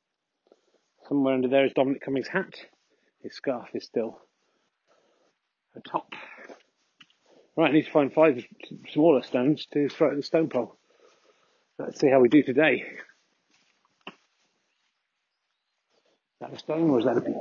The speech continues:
That's a stone. That's a beat. I just threw it back on the field. I should have thrown it off the field. That's a stone. There's literally no one around still, so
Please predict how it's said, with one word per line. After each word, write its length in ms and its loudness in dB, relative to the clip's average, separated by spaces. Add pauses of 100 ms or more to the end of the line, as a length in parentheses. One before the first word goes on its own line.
(120)
That's 180 -10
a 80 -10
stone. 440 -6 (920)
That's 280 -14
a 160 0 (1500)
beat. 220 0 (3500)
I 200 -2
just 180 -4
threw 140 4
it 60 -6
back 180 -2
on 80 0
the 60 -6
field. 220 0
I 60 -2
should 180 -6
have 60 -14
thrown 200 -2
it 60 -18
off 140 -20
the 80 -12
field. 180 -2 (460)
That's 200 -12
a 40 -6
stone. 400 -12 (1300)
There's 200 -2
literally 380 0
no 120 6
one 100 4
around 260 6
still, 240 6
so 220 -2